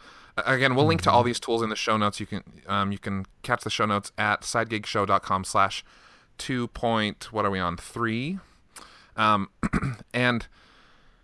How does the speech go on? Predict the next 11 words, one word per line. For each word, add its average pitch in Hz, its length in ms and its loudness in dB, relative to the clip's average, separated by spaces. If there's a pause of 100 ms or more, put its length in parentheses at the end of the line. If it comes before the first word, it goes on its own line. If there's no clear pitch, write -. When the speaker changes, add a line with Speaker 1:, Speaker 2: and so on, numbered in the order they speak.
(420)
Speaker 1:
and 123 320 2
I've 120 300 2 (160)
paired 147 220 2
it 110 60 2
with 123 160 0
Reply, 123 760 4
and 113 140 -2
Reply 143 460 4
basically 117 580 -2
sends 117 340 -2
out, 101 340 2